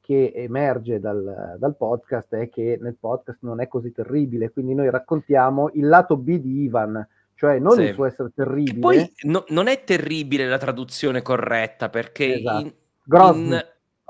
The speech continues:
Speaker 2: in, in, in russo, io, mia moglie è russa, quindi qualcosina, insomma,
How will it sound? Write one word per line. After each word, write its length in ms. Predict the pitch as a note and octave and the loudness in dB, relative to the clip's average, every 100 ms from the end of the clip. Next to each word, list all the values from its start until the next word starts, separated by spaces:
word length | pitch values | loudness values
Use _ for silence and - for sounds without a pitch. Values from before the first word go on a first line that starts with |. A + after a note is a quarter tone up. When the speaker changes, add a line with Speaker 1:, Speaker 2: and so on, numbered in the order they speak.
| - | -10
Speaker 2:
in, 200 | D#3+ E3 | -8 -4
in, 340 | E3+ F3 F3+ - | -4 -2 -4 -4
in 160 | G3 G#3+ | -2 0
russo, 760 | G3 G3+ G3+ - G3+ G3 E3+ D3 | 2 0 -2 -4 2 2 2 -2
io, 120 | D3+ | -4
mia 160 | C#3+ | -2
moglie 280 | D#3 G3 D3 | 0 0 0
è 40 | C3+ | -2
russa, 380 | B2+ A2+ - | -4 -6 -8
quindi 180 | B2+ A#2+ | -8 -4
qualcosina, 760 | C3 C3+ - C#3 B2+ C3+ B2 A#2+ | -4 -4 -4 -10 -8 -8 -6 -6
insomma, 400 | A#2+ - A2+ | -8 -8 -8